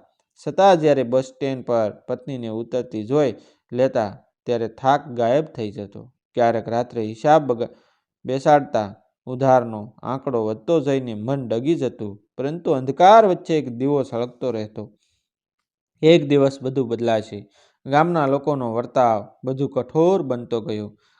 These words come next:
કેટલાક વ્યંગ કરતા, "આજે કેટલું સાહેબી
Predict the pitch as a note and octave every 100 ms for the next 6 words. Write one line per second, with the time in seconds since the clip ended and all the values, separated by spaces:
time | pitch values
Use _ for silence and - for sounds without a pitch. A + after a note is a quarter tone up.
0 | _ - C#3+ D3+ B2 A2 A#2 C3 B2+ A#2
1 | A#2+ A#2 - G#2+ G#2 _ _ - B2 B2+
2 | C3 B2 F3 F3+ - A#2+ B2 B2 A#2+ A2